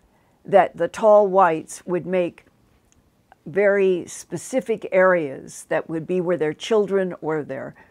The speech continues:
families would be, and that no human was ever, ever to step over these boundaries, and it was all agreed upon. And he said one night, it was late, he was, uh,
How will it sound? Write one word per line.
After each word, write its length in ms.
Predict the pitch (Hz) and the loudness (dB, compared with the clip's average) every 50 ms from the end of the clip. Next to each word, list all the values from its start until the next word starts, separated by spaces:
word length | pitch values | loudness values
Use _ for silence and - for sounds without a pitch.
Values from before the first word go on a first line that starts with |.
| _ _ _ _ | _ _ _ _
families 600 | - 208 202 196 202 202 196 190 180 165 - 160 | -2 0 0 0 0 -2 -2 -4 -4 -4 -8 -8
would 240 | 160 165 156 135 - | -8 -8 -8 -6 -6
be, 460 | 185 180 175 156 131 - - - - _ _ _ _ _ _ _ _ - | -4 -4 -4 -4 -6 -10 -12 -18 -20 _ _ _ _ _ _ _ _ -8
and 160 | 175 175 170 | -6 -4 -2
that 200 | 175 165 147 - _ - | -2 -2 -2 -6 _ -10
no 320 | 180 180 180 190 202 220 | -6 -2 2 2 2 2
human 520 | 208 208 196 190 180 175 165 156 156 113 | 0 -2 -4 -4 -4 -4 -4 -6 -10 -10
was 280 | 107 147 135 120 - - _ _ | -12 -12 -12 -12 -16 -20 _ _
ever, 540 | - 214 208 214 180 208 208 202 208 190 - _ _ - | 4 6 6 6 6 2 -2 -4 -6 -8 -12 _ _ -2
ever 400 | 185 190 180 160 135 - 151 - _ _ _ _ | -2 -2 0 -2 -6 -10 -14 -20 _ _ _ _
to 100 | - 156 | -12 -12
step 440 | - - - 190 170 165 - _ _ _ _ _ _ | -12 -6 -2 0 0 0 0 _ _ _ _ _ _
over 440 | 175 185 185 160 160 151 139 139 - - | 2 2 2 2 0 -4 -4 -6 -10 -10
these 300 | - 160 160 143 131 - | -8 -8 -6 -8 -10 -4
boundaries, 680 | - 175 175 170 170 165 143 127 127 - - 123 - - | -2 0 0 0 0 -2 -6 -10 -12 -14 -16 -18 -16 -10
and 160 | - 156 160 | -10 -8 -8
it 120 | 165 135 | -8 -8
was 160 | 123 151 147 180 | -10 -6 -2 0
all 240 | 170 165 160 170 | 2 4 2 2
agreed 320 | 175 151 170 185 190 185 165 | 0 -2 -2 -4 -4 -4 -4
upon. 420 | 156 - - 117 120 127 - - _ _ _ _ _ _ _ _ _ _ _ _ _ _ _ _ _ _ | -6 -8 -10 -10 -10 -12 -14 -18 _ _ _ _ _ _ _ _ _ _ _ _ _ _ _ _ _ _
And 140 | 175 180 180 | -6 -4 -2
he 80 | 180 175 | -2 0
said 260 | - 214 190 175 151 | 2 2 2 2 2
one 240 | 180 190 202 208 202 | 0 0 0 0 0
night, 400 | 185 175 175 180 175 165 - _ _ _ _ _ | 0 0 0 0 -2 -4 -8 _ _ _ _ _
it 80 | - 160 | -8 -8
was 240 | 151 156 147 160 160 | -6 -8 -8 -6 2
late, 440 | 190 202 196 180 156 151 151 - - _ _ | 4 4 4 4 2 -2 -6 -12 -18 _ _
he 440 | - - 202 202 190 190 190 - - | -12 -8 -4 -2 -2 -2 -2 -4 -6
was, 480 | 156 139 165 160 143 - - - - - - | -4 -4 -4 -4 -4 -6 -12 -18 -18 -14 -10
uh, 380 | - 110 143 147 143 143 143 - | -8 -6 -6 -6 -8 -8 -10 -14